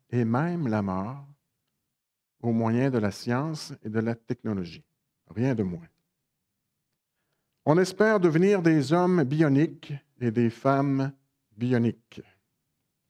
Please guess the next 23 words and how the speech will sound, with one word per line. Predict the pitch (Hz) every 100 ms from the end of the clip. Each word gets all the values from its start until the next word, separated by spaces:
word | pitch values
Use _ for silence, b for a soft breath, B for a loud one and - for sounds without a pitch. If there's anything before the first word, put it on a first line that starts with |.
| -
Ça | 90
rappellera | 92 104 95 113
des | 101
souvenirs | - 95 107 131
à | 98
certaines | - - 101 98
personnes | 92 - 127 139 123 - _ _ _ _ _ _ _ _ _ _ _ _
à | _
propos | _ 101 - 110
de | 101
la | 95 92
femme | - 123 120
bionique. | 104 107 127 196 - 160 - _ _ _ _ _ _ _ _ _ _ _ _ _ _ _ _ _ _ -
Au | 139 151
fond, | - 185 196 180 - _ _ _
on | 123 123
veut | 117 147
remplacer | 135 113 120 110 - 147
le | 143 113
Dieu | 98 127
créateur | - 123 110 127 131 139 117
et |
rédempteur | 98 117 113 95 87 120 147 165